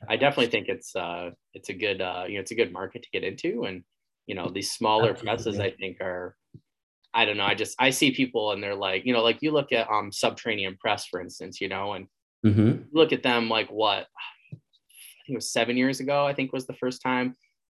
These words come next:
Speaker 1: um, you know, I had seen something from them, and, you know, they were in the same boat as you guys. And
Speaker 2: Mm-hmm.
Speaker 1: now look at them, you know, they have some
Speaker 2: Right.
Speaker 1: exclusives for some of the, you know, the hottest, you know, um, novels and projects, you know, um, from some
Speaker 2: Right.
Speaker 1: of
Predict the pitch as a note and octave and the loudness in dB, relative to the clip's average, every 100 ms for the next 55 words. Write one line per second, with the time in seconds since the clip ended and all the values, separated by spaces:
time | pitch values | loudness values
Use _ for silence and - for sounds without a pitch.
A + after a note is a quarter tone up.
0 | _ _ G#2+ G#2+ G#2+ G#2+ B2 A#2+ G#2+ A2 | _ _ -4 -4 -6 -10 -8 -2 0 0
1 | - A#2 A2+ A#2+ B2 A#2+ A#2+ A#2+ B2+ B2+ | -2 -4 -2 -4 -4 -6 -4 0 2 2
2 | A2 - _ _ _ _ A#2+ G2+ G#2+ G#2+ | -2 -8 _ _ _ _ -2 0 2 4
3 | A#2+ A#2 A#2 B2+ A2+ A2+ A2+ G2+ A2+ B2 | 4 2 2 2 4 4 4 0 0 0
4 | G2+ G#2 G#2+ - _ G#2+ G2+ G2 G2+ G#2+ | 0 -4 -8 -14 _ -4 -2 -4 -2 -2
5 | A2 A2+ D3 A#2 F#2+ F#2 F#2 F#2+ G#2 G#2+ | 4 6 6 4 0 -4 -6 -6 -4 -2
6 | G#2 G#2+ A2+ B2 A2 - - G#2 F#2+ F#2 | -2 0 -2 0 0 0 -2 2 4 2
7 | - - - A#2 C#3+ - G#2+ F#2+ - A#2 | 0 -10 -4 2 2 2 -2 -2 -6 -2
8 | A#2 G#2+ G#2 G2+ G2 - A2+ G2 G2 - | -2 -2 -4 -4 -4 -4 -6 -6 -8 -12
9 | _ _ A2+ G#2 B2 A2 A2+ A2+ - A#2 | _ _ -4 2 6 8 6 2 -4 -6
10 | G2+ F#2+ F#2+ F#2+ _ _ _ G2 F#2+ G2+ | -4 -2 -4 -6 _ _ _ -4 -2 4
11 | G#2 G#2+ G#2+ G#2 F2+ G2 G2 G2+ F#2 F2 | 4 4 2 -2 -2 0 0 0 -4 -6
12 | - - G#2 F#2 F#2 F#2 F#2+ - F#2+ F#2 | -12 -10 -8 -6 -6 -8 -10 -8 -6 -6
13 | F#2 A2 F#2 G#2 G2+ G2 | -8 -10 -8 2 4 4